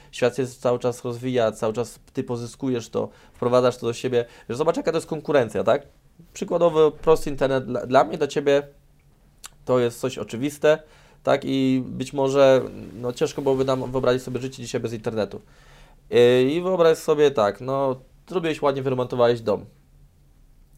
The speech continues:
Zrobiłeś, wziąłeś profesjonalnego fotografa, zrobił ci ładne zdjęcia, dajesz ogłoszenie na internet, jest ładnie zaprezentowany die-, dzie-, dom, e, jest piękny opis, e, wszystko, co, e, co w tym domu się znajduje,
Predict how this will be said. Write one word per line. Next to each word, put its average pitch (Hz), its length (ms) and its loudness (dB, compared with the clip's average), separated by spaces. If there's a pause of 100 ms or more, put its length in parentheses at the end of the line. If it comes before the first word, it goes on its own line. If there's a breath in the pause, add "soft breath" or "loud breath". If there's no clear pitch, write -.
(120)
Zrobiłeś, 127 460 0
wziąłeś 135 220 2
profesjonalnego 131 520 -2
fotografa, 113 480 -4
zrobił 107 220 -4
ci 104 100 -10
ładne 104 260 -6
zdjęcia, 98 480 -8 (480 soft breath)
dajesz 123 300 2
ogłoszenie 117 420 -4
na 104 340 -2
internet, 95 600 -6
jest 107 300 -2
ładnie 107 200 -2
zaprezentowany 104 560 -10
die-, 95 260 -4 (200)
dzie-, 98 360 -4
dom, 104 280 -2 (300)
e, 90 400 -10 (220)
jest 110 240 -4
piękny 117 340 -6
opis, 104 500 -4
e, 98 240 -4
wszystko, - 380 -8
co, 95 320 -6
e, - 20 -16 (760)
co 107 120 -12
w - 60 -18
tym 110 100 -12
domu 98 180 -8
się 107 100 -18
znajduje, 104 440 -6